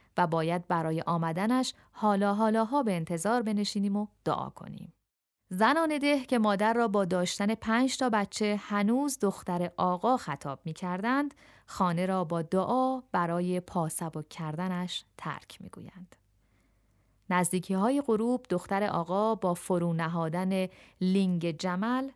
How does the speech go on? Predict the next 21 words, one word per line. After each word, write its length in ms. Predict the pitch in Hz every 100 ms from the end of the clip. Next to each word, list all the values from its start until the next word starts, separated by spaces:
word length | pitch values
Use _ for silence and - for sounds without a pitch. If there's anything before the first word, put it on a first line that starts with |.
| _
یا 180 | 185 185
آنقل 500 | - 180 170 175 170
دیگر 480 | 160 180 220 247 254
خطر 400 | 240 - 170 180
را 180 | 170 165
پشت 320 | 165 165 -
سر 320 | 160 - 147 135
می‌گذارد. 720 | 135 - 107 113 120 - _ _ _ _ _ _ _ _ _
این 160 | 269 277
دومی 520 | 269 247 269 285 339
که 140 | 311 -
امان 420 | 233 240 311 311
مادر 420 | 233 190 170 170
را 140 | 165
بریده 440 | 165 185 185 185 208
بود، 280 | 240 277 - -
دختری 460 | 214 - 285 269
بود 380 | 170 175 170 - -
که 100 | 196
خود 280 | 240 247 -
البته 580 | 180 175 170 - 202